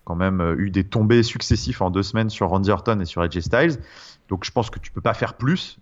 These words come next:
Euh, là, voilà, il est, euh, il est, il est, euh, il est au top du momentum, donc c'est, c'est, c'est bien joué.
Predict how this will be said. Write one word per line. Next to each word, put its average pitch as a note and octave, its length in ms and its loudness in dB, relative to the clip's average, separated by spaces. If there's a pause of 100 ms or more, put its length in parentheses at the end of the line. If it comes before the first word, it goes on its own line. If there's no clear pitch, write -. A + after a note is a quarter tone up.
Euh, F2+ 800 2
là, G#2+ 220 4
voilà, G2+ 300 2
il E2+ 220 -6
est, F2 180 -6
euh, D#2+ 280 -8
il D#2+ 160 -10
est, D#2+ 240 -8
il D#2+ 200 -8
est, F#2 140 4
euh, F2+ 100 4 (340)
il G2 80 2
est - 20 6
au A2 80 8
top D3 240 2
du B2+ 120 -2
momentum, A#2+ 640 2
donc G2 200 -6
c'est, G2 180 -6
c'est, F#2 220 -10
c'est - 160 -10
bien G2 160 -2
joué. G2+ 260 2